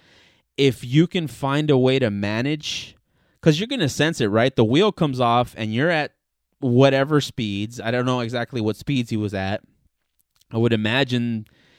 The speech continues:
eighty, ninety, a hundred in that, in that spot. Um, and I don't know.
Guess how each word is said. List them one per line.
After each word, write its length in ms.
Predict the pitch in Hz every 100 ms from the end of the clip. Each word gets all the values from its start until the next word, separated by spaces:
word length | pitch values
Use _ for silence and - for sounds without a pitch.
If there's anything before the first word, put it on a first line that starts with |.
| _ _
eighty, 240 | 131 131 120
ninety, 720 | 117 123 123 117 113 110 139
a 120 | 113 110
hundred 460 | 135 117 104 101
in 140 | 101 104
that, 180 | 104
in 120 | 101 110
that 180 | 101
spot. 480 | - - 98 104 - _ _ _ _ _ _ _ _ -
Um, 800 | 127 123 120 117 110 101 98 90 _ _ _ _ _ _ _ _ _ _ _ _ _ _ _ _ _ _ _ _ _ _ _ _ _ _ _ _ _ _ _ _ _ 135
and 180 | 135 143 _ _ _ _
I 160 | - -
don't 140 | 151
know. 320 | 214 240 90